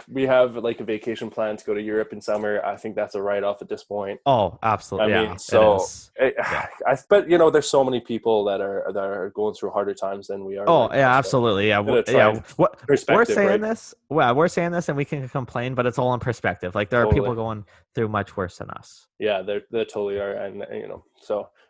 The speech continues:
Speaker 1: we're lucky.
Speaker 2: Yeah.
Speaker 1: We, and we live in a beautiful place. We live in British Columbia,
Speaker 2: Oh,
Speaker 1: you know, so,
Speaker 2: yeah,
Speaker 1: uh,
Speaker 2: the best.
Speaker 1: yeah,
Speaker 2: We're
Speaker 1: so
Speaker 2: so lucky to live in the best place.
Speaker 1: we just gotta keep being thankful, and, uh, hopefully everyone can just stay safe, right?
Speaker 2: Yeah.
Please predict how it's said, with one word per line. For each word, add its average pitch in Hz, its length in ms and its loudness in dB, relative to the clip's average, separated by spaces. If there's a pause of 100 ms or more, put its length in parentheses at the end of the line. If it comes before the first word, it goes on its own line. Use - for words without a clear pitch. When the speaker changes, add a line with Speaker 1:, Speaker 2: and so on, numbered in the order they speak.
(140)
Speaker 1:
we're 135 120 2
lucky. 139 320 4
Speaker 2:
Yeah. 139 60 2
Speaker 1:
We, 127 200 2
and 127 160 2
we 151 120 2
live 156 160 4
in 156 80 2
a - 20 4
beautiful 143 340 -4
place. 139 280 0
We 127 80 -2
live 127 120 2
in 120 60 -8
British 123 260 -4
Columbia, 117 400 2
Speaker 2:
Oh, - 40 -2
Speaker 1:
you - 40 -6
know, 107 160 -4
so, 107 120 -8
Speaker 2:
yeah, 104 160 2
Speaker 1:
uh, 101 260 -4
Speaker 2:
the 117 80 -2
best. - 560 -4 (100)
Speaker 1:
yeah, 117 240 4
Speaker 2:
We're 123 300 4
Speaker 1:
so 113 60 0
Speaker 2:
so 127 300 4
lucky 104 440 -4
to 98 80 -4
live 95 160 -4
in 92 60 -10
the 90 80 -12
best 87 240 -12
place. - 420 -20
Speaker 1:
we 113 100 -4
just 110 220 -4
gotta 110 400 2
keep 180 300 -2
being 160 240 2
thankful, 156 600 2
and, 113 180 0
uh, 104 260 0 (160)
hopefully 131 380 0
everyone 123 260 2
can 123 160 -10
just - 260 -12
stay 123 240 -2
safe, 135 360 -4
right? 127 200 -4 (500)
Speaker 2:
Yeah. 117 240 0